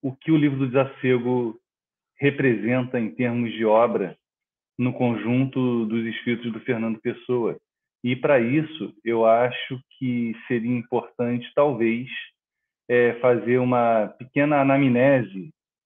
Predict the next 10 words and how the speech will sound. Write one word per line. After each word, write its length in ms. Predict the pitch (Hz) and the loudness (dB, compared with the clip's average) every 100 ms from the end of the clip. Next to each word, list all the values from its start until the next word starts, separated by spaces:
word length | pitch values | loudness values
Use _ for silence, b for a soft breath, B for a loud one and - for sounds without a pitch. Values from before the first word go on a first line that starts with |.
| _ _ _ _ _ | _ _ _ _ _
de 440 | 113 101 113 120 117 | -18 -10 -4 -2 -2
como 500 | - 143 160 151 143 | 0 2 4 2 2
o 100 | 135 | 0
livro 260 | 123 131 127 | 2 2 0
do 120 | 131 | -2
Desassossego 580 | 123 135 131 - 131 135 | 0 0 -2 -2 -2 -2
chegou 400 | - 156 123 135 | -4 -2 2 4
a 40 | |
livro, 280 | 117 120 101 - _ _ _ | 4 2 -4 -10 _ _ _
né? 260 | 104 107 | -6 -6